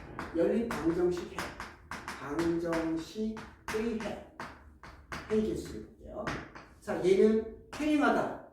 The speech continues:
열린 방정식 해는 뭡니까? 없어요, 그죠? 얘는 없다. 우리가 이것을 뭐라 한다? 우리가 불능이라고 하죠. 자, 열린 방정식 해는 불능이다. 이렇게.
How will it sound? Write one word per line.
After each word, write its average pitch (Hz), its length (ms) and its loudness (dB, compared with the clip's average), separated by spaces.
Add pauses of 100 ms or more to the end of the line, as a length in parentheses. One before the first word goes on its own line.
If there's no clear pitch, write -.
열린 220 220 6
방정식 240 340 -2
해는 233 120 2
뭡니까? - 640 -2 (180)
없어요, 247 520 8
그죠? - 280 -4
얘는 - 180 4
없다. - 260 -6 (580)
우리가 190 200 4
이것을 160 340 4
뭐라 127 200 -2
한다? - 180 -2 (640)
우리가 - 220 -12
불능이라고 - 500 2
하죠. - 260 -10 (1040)
자, - 140 -12
열린 175 200 4
방정식 - 360 -2
해는 208 340 -2 (180)
불능이다. 143 380 -6 (480)
이렇게. - 200 -12